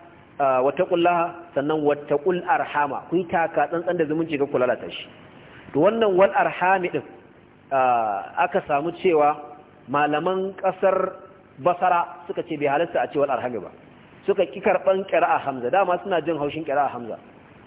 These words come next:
Akwai wanda ma an aka, ya, ya ji ana sallah da ƙira'a Hamza sai da kita kalmin shi ya tafi. Baya bin mai sallah da irin wannan karatu. To suka ce ba a atsafin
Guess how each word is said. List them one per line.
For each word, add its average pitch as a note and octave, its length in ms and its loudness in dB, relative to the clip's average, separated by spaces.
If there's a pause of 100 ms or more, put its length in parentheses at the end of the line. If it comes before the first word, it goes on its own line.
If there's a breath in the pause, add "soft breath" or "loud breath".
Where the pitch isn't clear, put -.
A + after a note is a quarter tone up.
(140)
Akwai B2+ 240 -2
wanda F#3+ 120 2
ma F3 120 2
an F#3 80 -2
aka, F#3 240 2 (160)
ya, F#3 100 0
ya F#3+ 140 4
ji E3+ 80 2
ana F#3 240 0
sallah E3+ 240 2
da C#3+ 80 2
ƙira'a E3 240 2
Hamza D#3+ 180 -4
sai E3 100 -4
da C#3 80 2
kita C#3+ 200 -2
kalmin C3+ 220 -2
shi C#3 60 -2
ya - 120 -6
tafi. - 120 -20 (420)
Baya D#3+ 220 4
bin D3+ 180 -2
mai B2+ 160 0
sallah C#3 340 0 (400)
da B2+ 60 0
irin C#3 100 4
wannan B2 240 -2
karatu. A2 240 -4 (1300)
To A2 100 -2
suka E3+ 260 -2
ce D#3 140 0
ba D#3 340 2
a E3 480 0
atsafin F3 560 -4